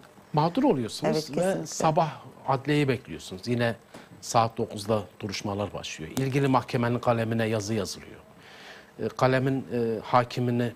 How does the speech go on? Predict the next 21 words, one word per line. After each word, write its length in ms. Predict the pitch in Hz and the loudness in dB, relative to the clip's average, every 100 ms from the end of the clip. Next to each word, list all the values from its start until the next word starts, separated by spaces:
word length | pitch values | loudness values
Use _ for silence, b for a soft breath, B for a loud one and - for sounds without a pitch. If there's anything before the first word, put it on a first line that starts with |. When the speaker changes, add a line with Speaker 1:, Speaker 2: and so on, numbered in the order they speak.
| - | -4
Speaker 1:
bekleyeceksiniz. 760 | 110 - 98 95 - - - | -4 -4 -6 -6 -8 -12 -4
Eğer 260 | 117 120 113 | 0 2 2
duruşması 500 | 113 - 117 - 117 | 0 0 0 2 0
varsa 300 | 107 - 98 | 0 -2 -4
duruşmadan 460 | 107 - 107 107 | -4 -2 -2 0
sonra. 360 | 104 - 80 123 B B B - | -2 -4 -6 -8 B B B -2
Dolayısıyla 560 | 139 175 165 208 180 175 | 0 2 2 2 2 2
orada 380 | 190 156 180 190 | 2 2 -2 -4
yani 280 | 147 139 156 | -6 -4 -2
bir 80 | 165 | -2
iki 220 | 170 - | -2 -2
gün, 120 | 160 | -2
e, 560 | 160 147 127 127 127 135 | -2 -6 -8 -6 -6 0
maddi 300 | 135 - 170 | 0 2 0
manevi 480 | 135 110 104 123 131 | 2 2 0 -2 -2
bir, 280 | 123 - - 95 | -4 -6 -12 -14
e, 180 | 92 | -6
yıkım 300 | 120 - 135 | -4 -2 0
olabiliyor. 500 | 123 117 113 110 90 69 - | 2 2 2 -2 -4 -8 -12
Yani 260 | 107 98 107 | -10 -8 -2
dolayısıyla 640 | 127 127 123 - 143 156 | 2 2 0 -2 -2 -2